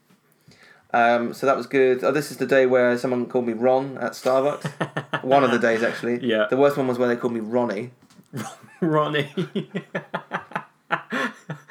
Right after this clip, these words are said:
Speaker 2: I mean, we have renamed you to Ron in our group chat
Speaker 1: That is true,
Speaker 2: as
Speaker 1: yeah.
Speaker 2: a result of that,
Speaker 1: Yeah.
Speaker 2: so. <laughs>
Speaker 1: Um, so we went to the, um, Tap House, Baseline Tap House, which is
Speaker 2: Oh,
Speaker 1: one
Speaker 2: yeah.
Speaker 1: of my favourite,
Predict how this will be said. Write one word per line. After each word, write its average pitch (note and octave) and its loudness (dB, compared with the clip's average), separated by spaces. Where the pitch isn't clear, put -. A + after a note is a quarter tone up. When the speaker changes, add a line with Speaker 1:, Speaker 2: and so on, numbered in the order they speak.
Speaker 2:
I C3 -4
mean, B2+ -2
we C3+ 0
have C#3 0
renamed B2 0
you A2+ -6
to A2 -10
Ron A2 0
in G2 -4
our F#2+ -2
group A#2 -4
chat F#2+ -6
Speaker 1:
That C3+ 6
is C3 -4
true, C3 4
Speaker 2:
as B2+ 4
Speaker 1:
yeah. B2+ 4
Speaker 2:
a A#2+ 4
result A2+ 0
of G#2 -4
that, F#2+ -4
Speaker 1:
Yeah. A#2 2
Speaker 2:
so. E3+ -4
<laughs> - -20
Speaker 1:
Um, B2 4
so D3 0
we D3 4
went F#3+ 4
to D#3+ 0
the, B2 0
um, A2 -2
Tap - 0
House, D3 0
Baseline A#2+ 0
Tap A2+ 0
House, B2+ -4
which A#2 -8
is A#2 -2
Speaker 2:
Oh, A2+ 2
Speaker 1:
one A2+ 2
Speaker 2:
yeah. A2+ 2
Speaker 1:
of A2 -6
my A2+ 0
favourite, A#2 -2